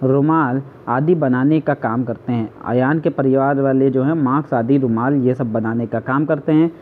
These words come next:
वह सामान के अलग-अलग जो हैं पैकेट में पैक कर कर दुकान में भेजते हैं। अयान की मम्मी ने अयान को हिसाब लगाने के लिए कहा।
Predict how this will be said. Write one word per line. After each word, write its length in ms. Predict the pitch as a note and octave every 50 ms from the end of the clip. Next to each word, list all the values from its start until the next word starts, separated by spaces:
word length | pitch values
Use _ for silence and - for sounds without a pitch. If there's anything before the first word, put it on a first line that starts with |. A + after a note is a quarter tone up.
| - - - - - -
वह 140 | G3+ A3+ A3
सामान 480 | G#3+ - F#3 D#3+ D#3+ E3 F3 F#3 F#3+ F3
के 220 | F3 F#3+ F#3+ F#3+ - -
अलग-अलग 1000 | C#3 C#3+ D3+ E3+ F3+ D3+ - - D3 C#3+ C#3+ D#3 D#3 C#3 - C#3 C3 B2+ C3 C3+ C3+ - - - - - - C#3
जो 160 | C3+ D3+ C#3+
हैं 200 | C#3 D#3 F3 F3
पैकेट 480 | - - C#3+ C3 B2 - E3 D3+ D#3+
में 420 | D#3 D3+ D3 C#3+ C3 B2+ C#3+ E3+ F3+ - - - - - -
पैक 260 | F3 E3+ F3 F3 - -
कर 120 | E3+ D3
कर 120 | - F3 E3+
दुकान 380 | D3+ C#3 A#2 - C3 C3 C3+
में 180 | C3+ C3 A#2+ A2
भेजते 320 | A#2 A#2+ A2+ A#2 - D#3+
हैं। 200 | D3+ D3+ D3+ D#3 -
अयान 340 | - B2+ B2+ C3 D3 E3+ F3
की 100 | D3+ D3
मम्मी 320 | C3 B2+ B2 C3+ D#3 E3 D#3
ने 220 | C#3 C3+ C3 C3+ - - - - - - - A2
अयान 340 | B2 C3+ C#3+ D3+ E3 F3+
को 200 | E3 F3 E3+ D3
हिसाब 320 | C3+ B2+ B2+ D3+ D3 D3+ D3
लगाने 380 | C3 A#2+ A2+ A#2 A#2 A#2+ B2+
के 120 | A#2+ - C#3
लिए 160 | C3 C#3+ C#3
कहा। 300 | - B2+ A2+ G#2+ G2